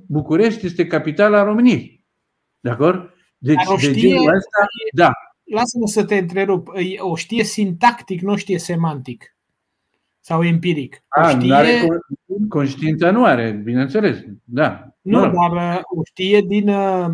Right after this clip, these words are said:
Speaker 2: nu, uh, o știe prin, uh, prin datele de care dispune până în acel moment.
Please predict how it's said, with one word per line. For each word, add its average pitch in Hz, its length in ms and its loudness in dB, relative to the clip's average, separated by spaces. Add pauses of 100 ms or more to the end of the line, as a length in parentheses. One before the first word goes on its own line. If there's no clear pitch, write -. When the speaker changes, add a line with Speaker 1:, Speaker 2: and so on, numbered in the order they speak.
Speaker 2:
nu, 190 380 -2
uh, 160 420 -6
o 147 160 -8
știe 202 420 2
prin, 214 360 0
uh, 185 380 2 (200)
prin 165 500 -2
datele 196 440 2
de 190 140 0
care 190 260 2
dispune 185 500 -2
până 196 200 -2
în 190 80 -4
acel 190 300 -4
moment. 196 560 -4